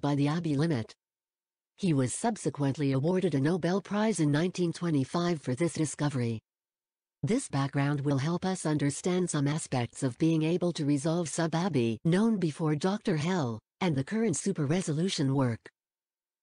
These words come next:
Explaining how Rife may have derived important concepts from existing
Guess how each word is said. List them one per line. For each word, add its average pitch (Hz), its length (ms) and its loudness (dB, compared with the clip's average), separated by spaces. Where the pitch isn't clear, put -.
Explaining 214 640 0
how 143 200 0
Rife 147 340 -2
may 143 100 0
have 139 240 -2
derived 156 500 0
important 156 460 0
concepts 247 640 -2
from 156 160 -2
existing 139 680 0